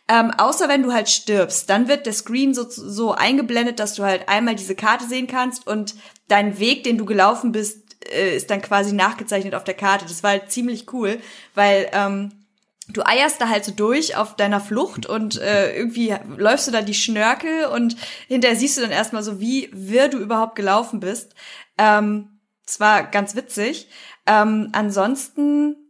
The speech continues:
ja, ist es eigentlich so, dass du, ähm, m, keine Lebensanzeige oder sowas hast. Also du siehst jetzt nicht,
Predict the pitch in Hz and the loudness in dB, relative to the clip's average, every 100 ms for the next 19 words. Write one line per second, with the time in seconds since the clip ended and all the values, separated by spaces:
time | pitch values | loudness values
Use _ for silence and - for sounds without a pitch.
0 | _ _ _ _ _ _ _ _ 220 214 | _ _ _ _ _ _ _ _ -6 2
1 | 233 226 196 - - 226 233 - 247 285 | 4 6 4 0 -6 -4 -2 2 2 2
2 | 277 - 254 254 262 254 - - _ 220 | -2 -4 -2 0 0 -4 -18 -20 _ 2
3 | 226 - 240 233 226 - 202 202 202 202 | 2 0 0 0 0 0 2 4 2 0
4 | 196 196 _ _ _ _ _ _ _ _ | -2 -6 _ _ _ _ _ _ _ _
5 | _ _ - 214 220 214 - 226 233 208 | _ _ -8 -6 -4 -4 0 2 4 4
6 | 240 339 - 330 349 330 339 330 320 320 | 2 0 0 -2 0 0 0 -2 -2 -2
7 | 330 339 381 - 220 208 202 202 226 269 | -4 -4 -6 -4 -4 -4 -6 -2 -2 -2
8 | 269 240 226 247 262 | -6 -4 -2 -2 -4